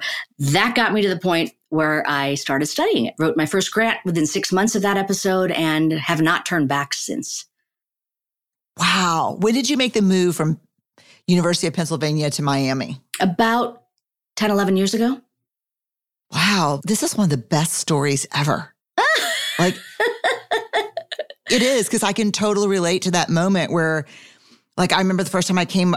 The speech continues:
Speaker 2: across the word meditation or mindfulness or gratitude. I'm like, "Oh, shit, y'all. We don't talk about that here." Like, this is,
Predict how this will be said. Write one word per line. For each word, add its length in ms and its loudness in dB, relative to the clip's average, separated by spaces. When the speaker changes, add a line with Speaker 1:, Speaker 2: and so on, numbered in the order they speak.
Speaker 2:
across 360 0
the 100 0
word 160 2
meditation 960 0
or 640 0
mindfulness 1200 2
or 760 0
gratitude. 800 2
I'm 140 0
like, 320 0
"Oh, 500 0
shit, 580 -2
y'all. 440 0
We 140 0
don't 180 0
talk 220 -2
about 240 -4
that 140 -2
here." 280 0
Like, 240 -2
this 240 0
is, 320 -2